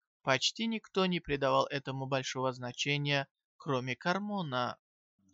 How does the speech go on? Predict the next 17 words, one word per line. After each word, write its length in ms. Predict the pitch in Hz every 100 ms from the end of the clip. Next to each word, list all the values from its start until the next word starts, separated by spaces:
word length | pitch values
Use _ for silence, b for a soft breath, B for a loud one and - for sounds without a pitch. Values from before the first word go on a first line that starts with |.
| _ _ _
«Вот 520 | - 151 151 170 160 -
твоя 360 | 151 156 151
еда!» 640 | 151 180 190 196 165 131 - _ _ _ _ _ _ _
Джет 420 | 139 131 160 226 -
положил 480 | 208 196 185 190
перед 300 | 185 156 147
Шияном 680 | 139 - 135 139 170 180 170
три 260 | - - 247
корзины, 880 | - 233 233 247 220 160 139 110 - _ _ _
одну 340 | 151 143 147
с 100 | 135
фруктами, 840 | - 143 170 - - 143 131 117 - _ _
другую 420 | - 139 135 180 220
с 140 | -
мясом 640 | 247 233 170 - 143 117 - _ _ _
и 140 | - 143
третью 840 | - 190 240 - - 143 131 113